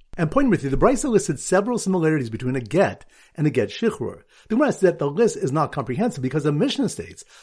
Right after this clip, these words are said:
"Ha'omer tnu get zeh li ishti," one who says, "Give this get to my wife," "Ushtar shichrur zeh avdi," or "Give this get shichrur to my slave," umeis, and he died before its delivery, "Well, yitnu la'achar misa," they cannot give it after his death,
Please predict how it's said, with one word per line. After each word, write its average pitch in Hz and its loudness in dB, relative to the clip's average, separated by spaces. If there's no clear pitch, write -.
"Ha'omer 190 4
tnu 196 -2
get 175 4
zeh 160 2
li 147 0
ishti," 104 -6
one 151 0
who 269 4
says, 180 2
"Give 139 4
this 240 -4
get 160 0
to 170 -6
my 156 0
wife," 120 -2
"Ushtar 170 2
shichrur 202 0
zeh 127 0
avdi," 147 -2
or 165 4
"Give 185 0
this 165 -2
get 143 2
shichrur 175 -2
to 117 -10
my 95 -6
slave," 175 2
umeis, 175 0
and 110 -8
he 117 -6
died 160 -2
before 131 -2
its 104 -6
delivery, 185 2
"Well, 131 2
yitnu 226 0
la'achar 135 -2
misa," 240 0
they 147 -2
cannot 160 -4
give 254 0
it 175 0
after - -10
his 117 -6
death, 247 2